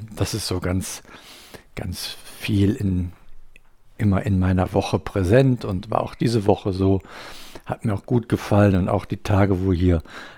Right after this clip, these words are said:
angeblich Regen kommen sollte, äh, haben mich nicht gehindert, da hinauszugehen und, äh, und das weiter zu betreiben. Ja, ähm,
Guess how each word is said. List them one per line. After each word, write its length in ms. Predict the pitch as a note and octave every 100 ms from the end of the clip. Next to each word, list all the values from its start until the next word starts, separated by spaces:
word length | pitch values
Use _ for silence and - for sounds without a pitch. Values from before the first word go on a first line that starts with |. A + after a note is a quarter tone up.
| -
angeblich 840 | A#2+ A#2+ A#2+ G#2+ G#2+ B2 G#2 - A2
Regen 460 | G#2+ A2 G2+ F2+ -
kommen 320 | - G2 F#2 F2+
sollte, 500 | F2+ F#2+ - G2 E2+ - - - - - - - -
äh, 60 | A#2+ G#2 G2+ F#2
haben 360 | F2 G2 F#2+
mich 200 | G2 F#2
nicht 220 | A2 G2+ -
gehindert, 680 | G2 G2+ F#2+ F2+ - - -
da 260 | F#2 E2 - - - - - - - -
hinauszugehen 920 | - G#2+ G2+ G#2 - A#2 F#2+ G2+ F#2+
und, 580 | - G2 F2+ - - - - -
äh, 280 | F#2+ F2 E2 - _ _ - - -
und 120 | B2
das 200 | B2 -
weiter 280 | G2+ F2+ E2+
zu 180 | - A2
betreiben. 600 | - - F#2 F2+ F2+ D2+ - _ - - - - - - - -
Ja, 360 | A3+ F#3+ G2 -
ähm, 440 | B2 B2 A#2+ A#2+